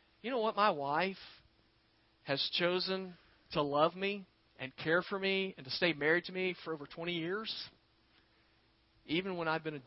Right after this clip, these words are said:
jerk." It's hard to believe, isn't it? The jerk part. Uh, yeah, it, it, just reflect on that for a while. And then whenever I begin to realize that my wife has provided, and, and almost every meal that I eat is because she makes it for me, 'cause I can barely make an egg.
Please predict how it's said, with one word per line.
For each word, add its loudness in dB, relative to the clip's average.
jerk." -10
It's -14
hard -6
to -20
believe, -12
isn't -14
it? -16
The 2
jerk -2
part. -16
Uh, 6
yeah, 6
it, -2
it, -6
just -12
reflect 2
on 0
that 0
for -4
a -2
while. -10
And 0
then 4
whenever 8
I 10
begin 4
to -2
realize 6
that -4
my 4
wife 6
has -4
provided, 2
and, -10
and -4
almost -2
every -2
meal 0
that 0
I 0
eat -6
is -16
because -6
she -4
makes -4
it -6
for -8
me, -10
'cause -6
I 2
can -8
barely -2
make -6
an -6
egg. -8